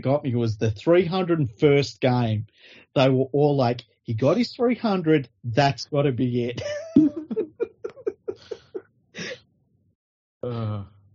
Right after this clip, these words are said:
Speaker 2: yeah, we're, we're, we're done with this ceremony. We can, we can, we can move on now.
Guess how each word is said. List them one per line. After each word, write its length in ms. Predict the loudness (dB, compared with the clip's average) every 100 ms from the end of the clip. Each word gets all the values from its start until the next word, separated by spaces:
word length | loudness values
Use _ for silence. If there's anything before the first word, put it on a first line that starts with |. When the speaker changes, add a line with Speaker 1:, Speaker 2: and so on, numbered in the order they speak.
| _ _ _ _ _
Speaker 2:
yeah, 440 | -14 -12 -8 -6 -6 -8 -12
we're, 180 | -10 -10
we're, 280 | -2 0 0
we're 140 | -2
done 240 | 2 2 4
with 120 | 2
this 180 | 0 2
ceremony. 480 | 4 4 2 0
We 100 | 0
can, 320 | 0 -2 -2 0
we 100 | 2
can, 260 | 2 2
we 100 | 4
can 120 | 4 4
move 220 | 4 4
on 140 | 2
now. 240 | -2 -6